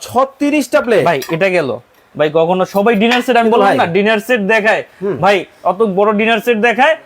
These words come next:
Speaker 2: কিন্তু প্লেট থাকে ছয়টা করে।
Speaker 1: আচ্ছা।
Speaker 2: প্লেট থাকবে প্রত্যেকটা বারোটা করে এবং অর্ধেক দামে থাকবেন, কোনো অ্যাডভান্স করতে হবে না। প্রোডাক্ট হাতে পাবেন, একটা একটা করে চেক করবেন, চেক করে যখন হচ্ছে একশো তেরাশি পিস হবে, কুরিয়ারকে টাকা দিয়ে দেবেন।
Speaker 1: কিন্তু ভাই,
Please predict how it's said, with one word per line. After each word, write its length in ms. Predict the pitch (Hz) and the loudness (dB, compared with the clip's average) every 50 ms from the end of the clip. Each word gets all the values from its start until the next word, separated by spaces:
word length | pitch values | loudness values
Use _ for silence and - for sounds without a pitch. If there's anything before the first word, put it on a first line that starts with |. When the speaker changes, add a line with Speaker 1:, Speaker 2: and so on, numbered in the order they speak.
| - - - | -14 -8 -4
Speaker 2:
কিন্তু 200 | 214 196 240 220 | -2 0 0 0
প্লেট 360 | - 247 247 240 226 190 175 | 0 0 0 0 0 -2 -2
থাকে 220 | 202 202 190 202 | -2 0 0 -2
ছয়টা 340 | 185 - 202 208 208 208 233 | -2 0 0 0 2 2 0
করে। 260 | 208 196 165 127 104 - _ _ _ - | 0 0 -2 -2 -4 -8 _ _ _ -4
Speaker 1:
আচ্ছা। 380 | 180 185 - - 143 113 101 107 - - - _ _ _ - | -4 -4 -2 -4 -4 -4 -6 -8 -14 -20 -20 _ _ _ -2
Speaker 2:
প্লেট 300 | 202 226 240 247 - - | 0 2 2 2 0 0
থাকবে 280 | 247 247 220 208 254 | -2 -2 0 0 -2
প্রত্যেকটা 440 | 220 220 214 - - 226 202 - 220 | -2 -2 -4 -4 -4 -6 -4 -4 -4
বারোটা 440 | 180 143 147 190 208 233 226 233 220 | -4 -2 0 0 2 2 2 0 0
করে 160 | 202 202 196 | 0 0 -2
এবং 180 | 190 180 190 196 - | -2 -2 -4 -4 -2
অর্ধেক 380 | 202 214 220 196 196 247 233 202 | -2 -2 -2 -2 -2 -2 -2 -2
দামে 220 | 240 240 240 233 | -2 -2 -2 -2
থাকবেন, 280 | 208 240 233 233 240 208 | -2 -2 -2 -2 -2 -2
কোনো 200 | - 226 226 226 | -2 0 0 0
অ্যাডভান্স 440 | - 190 196 180 180 240 262 240 | 0 0 -2 0 0 0 0 0
করতে 220 | - - 208 233 233 | -2 -4 -4 -2 -2
হবে 100 | 220 233 | -2 0
না। 80 | 247 | -2
প্রোডাক্ট 440 | 220 220 208 208 220 220 - _ - | -2 -2 -2 -2 -2 -4 -6 _ -10
হাতে 280 | - 156 190 190 247 269 | -4 -4 -2 0 -2 -2
পাবেন, 320 | 220 240 233 202 240 240 | 0 0 0 0 0 0
একটা 300 | - 240 240 - - 262 | 0 -2 -2 -2 -4 -4
একটা 200 | 240 - - 233 | -4 -2 -2 -4
করে 160 | 214 233 226 208 - - | -2 -2 -4 -4 -4 -2
চেক 160 | 254 254 - - _ - | -4 -4 -4 -4 _ -2
করবেন, 340 | 247 254 254 247 330 370 349 - - - - - _ | 0 0 2 2 2 0 -2 -4 -14 -20 -20 -10 _
চেক 180 | - 233 220 - - | -2 -2 -2 -2 -2
করে 260 | - 240 254 311 359 - - - - - - - - | 0 2 2 2 2 0 -4 -12 -20 -20 -20 -12 -4
যখন 260 | 151 175 202 185 220 220 | -2 0 0 2 2 0
হচ্ছে 180 | 214 - 240 | 0 -2 -2
একশো 180 | 226 - - 214 | -4 -4 -4 -4
তেরাশি 300 | - - 233 226 196 240 | -2 -2 -2 0 -2 -2
পিস 200 | 202 240 202 233 | -2 -2 -2 0
হবে, 180 | 240 233 294 | 0 0 0
কুরিয়ারকে 380 | - - 202 175 180 151 135 143 | -2 0 0 0 0 0 0 -2
টাকা 180 | 151 139 135 127 | -2 -2 -2 -2
দিয়ে 120 | 123 117 | -2 -2
দেবেন। 120 | 113 110 | -2 -2
Speaker 1:
কিন্তু 180 | 107 226 240 247 | 0 0 2 2
ভাই, 180 | 202 226 214 | 2 2 0